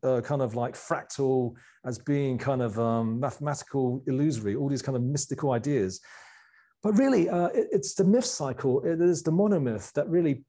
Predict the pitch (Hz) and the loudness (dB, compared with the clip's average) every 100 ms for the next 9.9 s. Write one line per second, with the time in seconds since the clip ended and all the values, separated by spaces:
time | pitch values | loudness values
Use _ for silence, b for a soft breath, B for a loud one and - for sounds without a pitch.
0 | _ 180 220 196 127 123 - _ - 185 | _ 2 4 4 0 -4 -8 _ -18 -18
1 | 180 - 165 165 160 160 - 202 156 98 | -6 0 0 0 -2 -2 2 2 2 -2
2 | - _ - - - 175 135 110 190 185 | -14 _ -16 -12 -8 -4 -2 -2 0 0
3 | - 190 185 196 220 175 185 226 180 208 | 0 -4 -4 -2 -2 0 -2 -2 -6 -4
4 | 226 208 180 170 - 202 185 165 185 185 | 0 0 0 -2 -2 0 0 0 -2 -4
5 | 110 123 175 147 123 147 127 139 135 - | -4 -6 -6 -8 -6 -4 -4 -4 -6 -10
6 | _ b b b - 151 147 151 196 175 | _ b b b -4 0 0 -2 -2 0
7 | 220 - 143 113 135 120 - 139 135 113 | 2 0 -2 0 0 0 0 -4 -4 0
8 | 196 180 165 185 160 139 113 - 110 - | 2 2 2 0 0 -2 -4 -4 -4 -6
9 | - 143 139 - 175 139 - 113 117 | -6 -4 -4 -4 -6 -6 -6 -4 -4